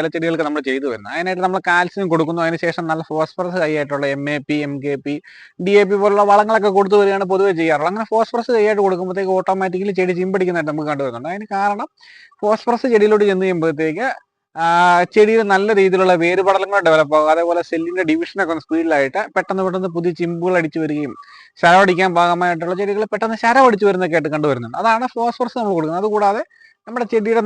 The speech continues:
നാരുകെട്ടി ഒന്ന് കൂടുക, അതേപോലെ കാ-, കായ്കളുണ്ടെങ്കിൽ കായ്കൾ പെട്ടെന്ന് പഴുത്ത് കിട്ടുകയൊക്കെ ചെയ്യും. പക്ഷേ നമ്മൾ ഈ ഫോസ്ഫറസിന്റെ ഒരു പ്രത്യേകത എന്ന് പറഞ്ഞാൽ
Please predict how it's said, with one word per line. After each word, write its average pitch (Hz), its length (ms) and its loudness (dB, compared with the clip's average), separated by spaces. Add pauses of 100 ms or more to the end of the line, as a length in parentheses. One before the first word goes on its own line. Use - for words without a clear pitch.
നാരുകെട്ടി 214 520 2
ഒന്ന് 185 180 -2
കൂടുക, 160 260 2 (280)
അതേപോലെ 180 300 -2 (120)
കാ-, 180 420 2
കായ്കളുണ്ടെങ്കിൽ 185 640 2 (120)
കായ്കൾ 190 260 0 (100)
പെട്ടെന്ന് 196 380 -2
പഴുത്ത് 165 280 2
കിട്ടുകയൊക്കെ 151 360 -4 (100)
ചെയ്യും. 101 160 -8 (460)
പക്ഷേ 285 240 -8 (560)
നമ്മൾ 254 200 -2
ഈ - 100 0
ഫോസ്ഫറസിന്റെ 262 680 2
ഒരു 214 100 -2
പ്രത്യേകത 196 260 0
എന്ന് 185 100 0
പറഞ്ഞാൽ 180 160 -4